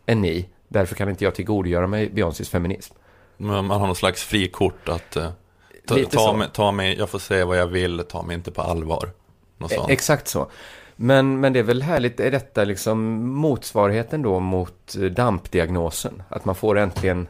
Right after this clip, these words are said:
Speaker 1: en förklaring till att man är som man är. Är det det, eh, som gör komiker glada?
Speaker 2: Nej, jag tycker, tror bara de tycker att det känns lite coolt.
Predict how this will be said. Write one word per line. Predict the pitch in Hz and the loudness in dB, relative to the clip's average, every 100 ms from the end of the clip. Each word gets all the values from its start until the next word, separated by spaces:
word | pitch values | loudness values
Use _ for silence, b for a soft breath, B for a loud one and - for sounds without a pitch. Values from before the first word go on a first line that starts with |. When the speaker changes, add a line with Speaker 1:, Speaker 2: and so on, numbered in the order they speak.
| - | -10
Speaker 1:
en | - | -10
förklaring | 90 98 120 95 90 95 104 85 92 - | -6 -2 2 4 4 4 0 -6 -16 -10
till | - | -4
att | 85 | 0
man | 92 | 0
är | 87 78 | 0 -2
som | 78 90 | -4 -4
man | 85 | -2
är. | 98 98 - _ _ | -2 -2 -8 _ _
Är | 107 | 0
det | 101 | 2
det, | 113 143 151 139 - - | 2 2 2 -2 -6 -10
eh, | - 95 | -10 -4
som | 120 107 | 0 4
gör | 98 90 87 | 4 2 0
komiker | 98 85 80 82 73 - | -2 -2 -2 -2 -2 -6
glada? | - 80 78 - - B B B B B B | -2 0 0 -2 -10 B B B B B B
Speaker 2:
Nej, | 117 117 | 0 4
jag | |
tycker, | 131 127 - | 4 4 2
tror | - 127 | -2 2
bara | 110 | 2
de | 98 | 2
tycker | 95 | 2
att | 90 | 0
det | |
känns | 92 90 90 | 0 -4 -4
lite | 87 | -6
coolt. | 87 117 92 80 - - | -2 -2 -2 -6 -10 -18